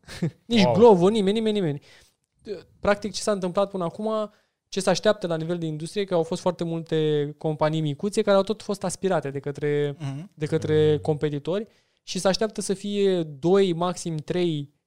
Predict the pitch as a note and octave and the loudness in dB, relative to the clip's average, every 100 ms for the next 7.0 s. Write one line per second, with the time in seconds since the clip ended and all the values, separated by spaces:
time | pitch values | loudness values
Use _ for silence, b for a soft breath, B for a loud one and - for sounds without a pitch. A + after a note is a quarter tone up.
0 | _ _ E3 D3+ E3 D3+ D3+ D#3+ B2 D#3 | _ _ -12 -2 0 4 6 6 4 4
1 | D#3+ D#3+ A#2 A2+ A2 G#2+ G#2+ - G3+ D#3 | 4 2 0 -2 -8 -8 -10 -6 -4 2
2 | D3+ D3+ G3 - - b b _ - F#3 | 6 8 6 0 -18 b b _ 0 2
3 | F#3+ F3+ F#3+ F3+ F3 G3+ G#3+ G3 G3 F#3+ | 2 2 2 0 2 2 2 2 0 0
4 | F#3+ F#3+ G3 - G3 F#3 F#3 F3 - F3+ | -2 0 0 -2 -2 -2 -2 -4 -4 -8
5 | F3 F3 E3 D#3+ E3 E3+ E3 b _ _ | 0 0 2 2 2 0 -4 b _ _
6 | D#3+ D#3 D#3 D#3 D3+ D3+ - F#3 C3+ G2+ | -2 0 0 0 0 -2 -4 -6 -4 -8